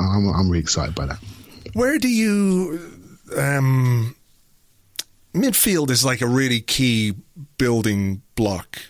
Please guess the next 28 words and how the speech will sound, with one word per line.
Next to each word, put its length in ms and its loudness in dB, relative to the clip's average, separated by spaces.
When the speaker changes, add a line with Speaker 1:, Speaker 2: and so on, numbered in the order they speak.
Speaker 2:
this 280 2
summer, 320 -2
obviously, 380 -2
because 300 0
we 120 0
could 220 -2
see, 440 0
you 180 2
know, 260 -2
in 160 -2
our 120 0
mind's 500 2
eye 200 0
anyway, 420 0
everyone 460 0
bar 240 0
Thomas 320 0
Partey 580 -2
could 220 -2
go 400 -2
for 200 -2
one 220 2
reason 300 0
or 140 0
another. 260 0
Guendouzi, 500 0
we 140 -4
know. 320 0